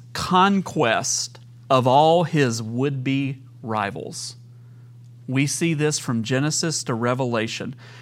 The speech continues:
This brings in things like judgment against idolatry. This brings in ideas like the,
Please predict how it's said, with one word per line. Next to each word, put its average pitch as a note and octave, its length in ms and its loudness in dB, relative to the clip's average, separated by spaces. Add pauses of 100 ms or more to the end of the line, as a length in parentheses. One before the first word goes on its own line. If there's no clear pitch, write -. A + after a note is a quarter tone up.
(120)
This C#3+ 160 0
brings D#3 340 2
in D#3 160 2
things D#3 380 0
like B2+ 280 0
judgment C#3+ 520 2
against C#3 420 -2
idolatry. A#2+ 840 -2 (1200)
This B2 140 -8
brings C#3+ 420 0
in D3+ 160 2
ideas C#3 720 2
like C3 280 2
the, B2+ 200 2